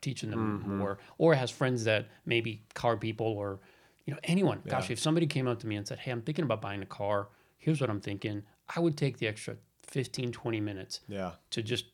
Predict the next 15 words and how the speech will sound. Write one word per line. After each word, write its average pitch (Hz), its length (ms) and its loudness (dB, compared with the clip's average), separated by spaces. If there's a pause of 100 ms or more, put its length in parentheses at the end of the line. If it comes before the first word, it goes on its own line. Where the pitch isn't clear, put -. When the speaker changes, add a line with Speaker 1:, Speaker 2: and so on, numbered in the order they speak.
(100)
Speaker 1:
do 151 200 4
a 160 40 2
quick 135 220 -2
Goo-, 117 120 -6
Google 117 460 -2
search 107 360 -4
and, 92 180 -4
Speaker 2:
Yeah. - 60 -12
Speaker 1:
and 107 100 -6
give 123 140 0
them 127 160 0
a - 20 -6
couple 107 260 -6
of 104 40 -8
pointers, 127 400 -4